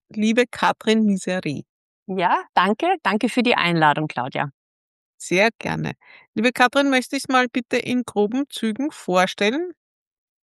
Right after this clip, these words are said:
Speaker 2: Ja, also, ähm, ich bin Ordnungscoach seit zweitausendzwölf. Ich lebe in Wien. Ähm, ja, man hört, ich komme ursprünglich aus Deutschland, lebe aber schon seit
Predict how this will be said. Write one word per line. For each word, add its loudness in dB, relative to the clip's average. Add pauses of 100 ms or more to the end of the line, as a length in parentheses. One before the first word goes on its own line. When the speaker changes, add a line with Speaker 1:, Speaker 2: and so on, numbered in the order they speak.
(160)
Speaker 2:
Ja, 6
also, 6
ähm, 2 (200)
ich -6 (300)
bin 4 (100)
Ordnungscoach 0 (640)
seit 4
zweitausendzwölf. -2
Ich -2
lebe 0
in -4
Wien. 4 (840)
Ähm, -2 (140)
ja, 0
man -2
hört, 4
ich -4
komme 2
ursprünglich -4
aus -8
Deutschland, 2
lebe 0
aber -2
schon -6
seit -4